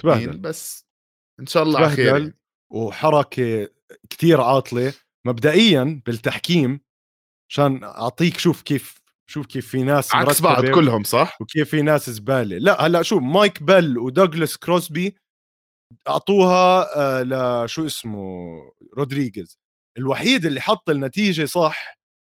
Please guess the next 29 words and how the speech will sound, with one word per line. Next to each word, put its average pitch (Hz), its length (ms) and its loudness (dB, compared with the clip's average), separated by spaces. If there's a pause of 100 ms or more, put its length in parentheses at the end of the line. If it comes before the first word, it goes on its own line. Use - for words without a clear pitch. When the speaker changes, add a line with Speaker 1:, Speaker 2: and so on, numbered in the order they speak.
(200)
Speaker 1:
هو 202 200 4
رون 185 300 4
مكارثي، 156 720 -4
اللي 131 260 -4
هو 202 480 2 (800)
ابن 240 500 -4 (260)
بيج 165 280 -8
جون 180 320 0
مكارثي، 156 460 -4
الحكم 147 480 -8
ال-، 110 320 -12 (460)
ال-، 98 280 -18
شو 160 100 -10
اسمه، 156 220 -6
الرفري 135 520 -4
Speaker 2:
العالمي، 135 560 0
Speaker 1:
ال-، 101 60 -12
Speaker 2:
العالمي. 139 380 0
Speaker 1:
الأسطورة. 160 640 0 (240)
Speaker 2:
واحد 165 300 2
من 214 100 4
Speaker 1:
ابنه، 151 400 0
Speaker 2:
أفضل 165 260 0
Speaker 1:
ابنه 160 120 0
Speaker 2:
ثلاثة. 127 440 -2 (220)
Speaker 1:
بالضبط، 170 580 -4
ابنه 170 320 0
من 180 180 0
الحكام. 147 560 -4